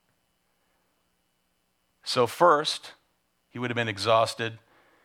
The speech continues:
by the intensity of the vision. Second, he would have been sick, no doubt, because of the grief of a future great apostasy and the great persecution that would fall upon his people. Here we have the providential miracle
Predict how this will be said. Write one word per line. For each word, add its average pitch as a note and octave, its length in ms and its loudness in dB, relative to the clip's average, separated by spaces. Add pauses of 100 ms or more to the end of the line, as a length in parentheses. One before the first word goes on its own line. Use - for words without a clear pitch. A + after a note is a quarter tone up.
(140)
by G2+ 140 -2
the A2+ 120 -6
intensity A#2 640 -4
of G2+ 60 -10
the G2+ 100 -6
vision. G#2+ 500 -4 (560)
Second, D#3+ 600 2
he C3 100 -6
would B2+ 140 -2
have A#2 80 -6
been A2+ 120 -6
sick, B2+ 320 0
no A#2 220 -2
doubt, G#2+ 380 2 (160)
because A2+ 320 -4
of G2+ 140 -8
the - 60 -6
grief B2 460 -2
of G#2 100 -6
a G2 80 -10
future B2+ 440 -6
great A#2+ 240 0
apostasy A2+ 960 0 (180)
and G#2+ 160 -8
the G#2+ 40 -10
great A#2 300 -4
persecution A2+ 920 -4 (180)
that D#2+ 140 -10
would - 100 -12
fall G#2 320 0
upon G2 320 -4
his E2+ 180 -12
people. E2+ 520 -12 (240)
Here B2 160 -4
we B2+ 160 -4
have B2 260 2
the - 80 -14
providential A#2+ 720 0
miracle A2 680 -6